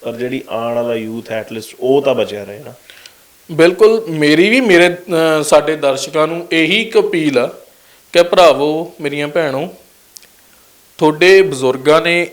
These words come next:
Speaker 2: ਬਹੁਤ ਚੀਜ਼ਾਂ ਕੱਢਤੀਆਂ ਜਾਂ ਨਿਕਲ ਗਈ, ਅੱਗੇ ਜ਼ਿੰਦਗੀ ਤੁਹਾਡੀ ਆ, ਤੁਸੀਂ ਉਹਨੂੰ ਕਿਵੇਂ ਬਤੀਤ ਕਰਨਾ ਜਾਂ ਕਿਵੇਂ ਆਪਣੇ ਆਪ ਨੂੰ ਅੱਗੇ ਲੈ ਕੇ ਆਉਣਾ। ਜਾਂ ਤਾਂ ਤੁਸੀਂ ਇੱਕ ਉਹ ਚੀਜ਼ ਨੂੰ ਹੀ ਲੈ ਕੇ ਅੱਗੇ ਵਧਣਾ ਕਿ ਹਾਂਜੀ,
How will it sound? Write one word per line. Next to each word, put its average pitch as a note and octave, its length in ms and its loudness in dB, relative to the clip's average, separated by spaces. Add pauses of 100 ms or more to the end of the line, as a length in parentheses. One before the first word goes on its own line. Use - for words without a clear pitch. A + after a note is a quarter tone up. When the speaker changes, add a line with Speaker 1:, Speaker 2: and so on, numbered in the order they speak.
Speaker 2:
ਬਹੁਤ D3 320 2
ਚੀਜ਼ਾਂ D3 420 -2 (680)
ਕੱਢਤੀਆਂ D#3+ 640 -2
ਜਾਂ D#3+ 160 -8
ਨਿਕਲ C#3 320 -10
ਗਈ, D3+ 180 -6
ਅੱਗੇ D#3 220 0
ਜ਼ਿੰਦਗੀ D#3+ 380 -4
ਤੁਹਾਡੀ B2 360 -12
ਆ, - 80 -18 (680)
ਤੁਸੀਂ F#3 320 -4
ਉਹਨੂੰ F#3+ 160 2
ਕਿਵੇਂ E3 300 2
ਬਤੀਤ D#3+ 400 0
ਕਰਨਾ D3+ 460 0
ਜਾਂ A#3+ 120 -10
ਕਿਵੇਂ E3+ 320 -4
ਆਪਣੇ E3 300 -2
ਆਪ D#3 160 0
ਨੂੰ D#3+ 220 -6
ਅੱਗੇ C3+ 160 -6
ਲੈ C3 120 -8
ਕੇ C3 220 -8
ਆਉਣਾ। A#2+ 240 -8 (640)
ਜਾਂ D#3 120 4
ਤਾਂ F3 80 2
ਤੁਸੀਂ F#3+ 420 -6 (120)
ਇੱਕ E3+ 200 -2
ਉਹ G3 680 0
ਚੀਜ਼ E3+ 320 -2
ਨੂੰ E3 160 -2
ਹੀ F3 60 0
ਲੈ E3 160 -2
ਕੇ D#3+ 220 0
ਅੱਗੇ D#3 200 0
ਵਧਣਾ D#3 320 0
ਕਿ E3+ 180 -2
ਹਾਂਜੀ, D3 400 -6